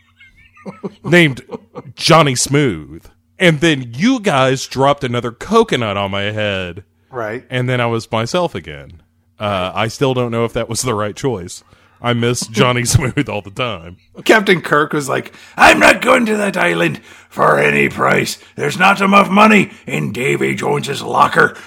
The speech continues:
Speaker 2: that would get me to that godforsaken island. Ooh, a thousand dollars? That, that, time to set sail. Toot, toot."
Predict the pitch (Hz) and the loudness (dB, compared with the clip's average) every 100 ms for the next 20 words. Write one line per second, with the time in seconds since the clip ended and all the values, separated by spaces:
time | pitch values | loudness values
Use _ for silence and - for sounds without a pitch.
0 | - 269 294 269 294 285 269 262 254 - | 0 4 4 2 0 0 0 2 0 -4
1 | - - - 165 185 160 - 175 160 - | -16 -6 0 4 4 2 2 2 2 2
2 | 175 175 175 170 170 170 165 - 220 196 | 2 2 2 4 6 4 2 0 0 0
3 | - 139 170 160 143 165 202 202 214 220 | -6 -6 -6 -4 0 0 0 -2 -4 -6
4 | 226 - 156 208 247 294 247 302 277 269 | -6 0 2 2 4 2 4 4 6 4
5 | - 440 440 440 440 440 | 4 4 8 8 8 6